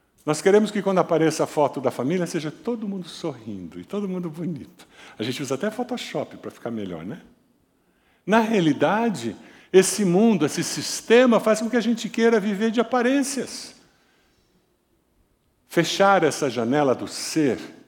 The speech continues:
é permitir que eu seja quem eu sou em Cristo Jesus. Ufa, que liberdade! Eu não tenho que fingir. Eu sou aquela pessoa que Jesus já transformou,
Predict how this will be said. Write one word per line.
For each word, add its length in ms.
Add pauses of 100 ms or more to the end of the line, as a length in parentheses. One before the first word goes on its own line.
(760)
é 120
permitir 640
que 140
eu 80
seja 560
quem 260
eu 120
sou 840 (260)
em 160
Cristo 580
Jesus. 680 (360)
Ufa, 540
que 160
liberdade! 920 (920)
Eu 100
não 100
tenho 180
que 120
fingir. 600 (1000)
Eu 120
sou 280
aquela 260
pessoa 460
que 160
Jesus 420
já 140
transformou, 840